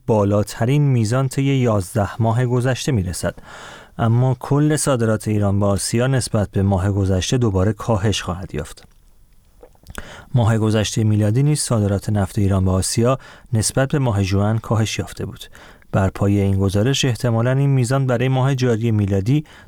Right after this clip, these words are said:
دوباره کاهش می‌یابد و به یک میلیون و سیصد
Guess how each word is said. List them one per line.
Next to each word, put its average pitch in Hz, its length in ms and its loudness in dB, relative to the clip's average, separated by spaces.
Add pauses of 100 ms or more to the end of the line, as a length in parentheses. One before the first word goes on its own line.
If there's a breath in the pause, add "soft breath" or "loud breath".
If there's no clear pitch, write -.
دوباره 101 360 2
کاهش 123 400 -2
می‌یابد 143 380 0
و 123 80 2
به 110 180 0
یک 120 360 0
میلیون 123 460 2
و 131 40 2
سیصد 127 640 -2